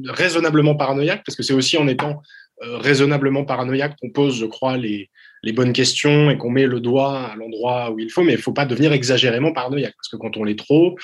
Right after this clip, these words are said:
euh, on voit, euh, les dérives dans lesquelles ça peut emmener, on voit notamment les dérives complotistes, hein, dans lesquelles ça peut, ça peut mener. C'est l'exemple le plus frappant, euh, aujourd'hui. Donc c'est, c'est, c'est toujours, euh, trouver de la mesure. Moi, ce qui me permet de rationaliser beaucoup, c'est d'enquêter, justement. C'est-à-dire que, euh,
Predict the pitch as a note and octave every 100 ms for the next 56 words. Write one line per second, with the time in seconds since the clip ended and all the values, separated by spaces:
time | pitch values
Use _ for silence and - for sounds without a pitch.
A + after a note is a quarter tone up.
0 | - - - G#2+ G2 F#2+ F#2+ F#2 A2+ G#2
1 | A#2+ B2+ B2+ A2 G#2+ G2+ G#2 A2 A2 A#2
2 | G#2+ G2+ F#2+ A2 G#2+ F#2+ - G2 G#2 C#3+
3 | F3+ A2+ G#2 G#2 A2 A2+ G#2 G2+ G2 -
4 | G2+ A#2 B2 F#3 - - A#2+ B2+ A#2+ A2
5 | - - G#2+ - - G2+ F2+ F#2+ - -
6 | G#2 G#2 A2+ E3+ F3+ A2+ - G#2 G2+ G#2+
7 | A#2 A#2 G2+ G#2 A2 G#2+ A2 B2 A#2+ B2+
8 | - - - - - G2 G2 F#2+ G2+ A#2
9 | C3+ F#3 F3+ - - - D#3 - C#3+ D#3
10 | E3+ G3 G#3+ - _ - - - - G#2+
11 | - D#3+ D#3 E3 C#3 C#3+ D#3 G#3+ D#3 -
12 | C#3 D3 D#3 C#3 D3 D3 C#3 C#3 C3+ C3
13 | B2+ - F3+ D3 A#2+ - - A2 - -
14 | F#2+ - - G2+ G#2+ - G2 - - -
15 | -